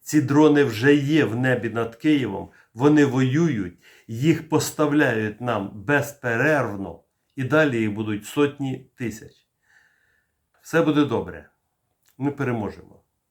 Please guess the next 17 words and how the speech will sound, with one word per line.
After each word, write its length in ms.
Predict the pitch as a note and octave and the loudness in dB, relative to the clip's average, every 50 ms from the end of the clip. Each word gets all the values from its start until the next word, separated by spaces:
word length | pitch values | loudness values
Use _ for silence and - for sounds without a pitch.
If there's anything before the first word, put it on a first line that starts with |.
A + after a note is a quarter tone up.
| _ _ | _ _
Підтримайте 580 | - C3+ B2+ - D3 C#3 A#2+ G#2 G2+ G2 - G2 | -12 -10 -8 -4 -4 -4 -2 -4 -6 -8 -10 -14
наш 180 | F#2+ F#2 - - | -14 -14 -16 -16
корінномовний 600 | - A2 G2+ G2+ A2 A2 G#2+ G#2+ G#2 G2+ G2+ G2 | -14 -12 -8 -6 -4 -2 -2 -2 -4 -4 -6 -8
канал 280 | - G#2 G2 F2+ F2+ | -10 -10 -10 -10 -12
в 100 | F2+ _ | -12 _
Приваті 380 | - A2 G#2 G2 F2+ - - F2 | -10 -8 -8 -8 -10 -14 -18 -20
Монобанку, 680 | E2+ E2 F2+ F#2 G#2 C3 C3+ C#3 C#3+ C3+ - - - _ _ _ _ _ _ - | -20 -18 -16 -10 -6 -6 -4 -6 -6 -10 -14 -20 -20 _ _ _ _ _ _ -10
підписуйтесь, 840 | D3+ C3 - - - C#3+ C3+ C3 C3 - C3+ B2 - C#3 C3 C3 | -10 -10 -10 -8 -6 -4 -4 -2 -2 -4 -6 -6 -6 -6 -8 -8
поширюйте 760 | - - A#2 A2 - - C3 B2+ B2 B2+ B2 A#2+ - B2+ B2 | -10 -10 -10 -8 -6 -2 -2 -2 -2 -2 -4 -8 -8 -10 -8
нас, 280 | A#2+ B2 A#2+ A#2+ - _ _ _ _ _ _ _ | -8 -8 -10 -10 -14 _ _ _ _ _ _ _
заходьте 480 | A2 B2+ B2+ B2 E3 D#3 D3+ - A#2+ A#2 | -6 -6 -4 -2 -2 -2 0 0 -2 -2
на 120 | A#2 A2+ | -2 -2
наш 240 | G#2+ G#2 G2+ - _ - | -4 -4 -6 -8 _ -16
Patreon, 460 | F#2 - - G#2+ B2 C3 C#3+ C#3 A2+ | -16 -12 -8 -4 -4 -2 -2 -2 -2
використовуйте 760 | G#2+ A2+ A2 A#2+ C#3+ C#3 C#3 - D3+ C#3+ B2 A#2+ - G#2+ G#2 | -4 -6 -4 -4 -4 -4 -4 -4 -2 -2 -2 -4 -6 -8 -10
кнопку 460 | - B2 B2+ A#2 - - - G2 G2 | -6 -4 -4 -4 -4 -6 -14 -20 -20
спонсорства, 1120 | - - _ - B2+ B2 B2 B2 A#2 - - C3 B2 A#2+ - - - B2+ B2 B2 - _ | -20 -20 _ -6 -2 -2 -2 -2 -2 -6 -6 -6 -6 -8 -8 -12 -12 -10 -10 -10 -12 _